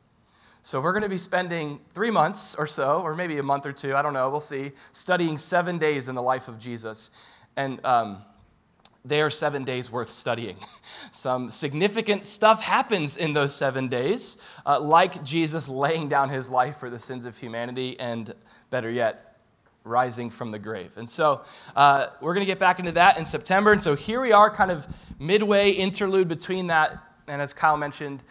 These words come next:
um, we wanna take some time to offer some clarity in regards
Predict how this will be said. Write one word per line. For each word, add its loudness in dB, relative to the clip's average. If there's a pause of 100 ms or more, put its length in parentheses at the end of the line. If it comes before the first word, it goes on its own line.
(320)
um, -2
we -4
wanna 2
take -6
some -6
time 0
to -6
offer 4 (300)
some -4
clarity -4 (460)
in -8
regards 2